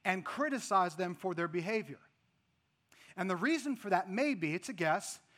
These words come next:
that he may be referring to a specific situation. But either way, this argument, this is, this is an argument, this is a polemic against the improper use of our bodies in a sexual way,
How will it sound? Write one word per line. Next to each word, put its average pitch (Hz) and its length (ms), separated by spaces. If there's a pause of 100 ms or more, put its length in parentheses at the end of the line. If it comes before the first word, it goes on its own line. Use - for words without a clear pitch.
(260)
that 208 140
he 214 240
may 247 420
be 220 240
referring 190 520
to 175 120
a 170 60
specific 160 500
situation. 147 680 (680)
But 170 120
either 294 280
way, 254 220
this 226 360
argument, 202 520
this 220 160
is, 285 180 (200)
this 247 140
is 277 100
an 262 80
argument, 226 340
this 240 160
is 277 60
a 311 60
polemic 214 840
against 202 800 (280)
the 220 180
improper 277 580
use 214 380
of 214 180
our 240 120
bodies 208 360
in 196 140
a 196 60
sexual 220 580
way, 226 280